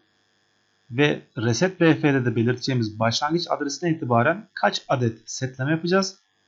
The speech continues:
kaç adet resetleme yapacağız, bu işlemi göstermeye çalışacağız.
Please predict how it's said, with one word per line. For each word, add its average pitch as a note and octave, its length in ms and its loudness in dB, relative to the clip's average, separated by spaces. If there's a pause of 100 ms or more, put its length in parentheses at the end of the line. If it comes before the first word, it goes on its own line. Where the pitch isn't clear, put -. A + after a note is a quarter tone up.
kaç - 320 2
adet C#3 360 0
resetleme C#3 460 -2
yapacağız, D3 540 -2 (380)
bu E3+ 80 4
işlemi A#2 460 0 (520)
göstermeye G#2+ 440 -2
çalışacağız. G2 540 -4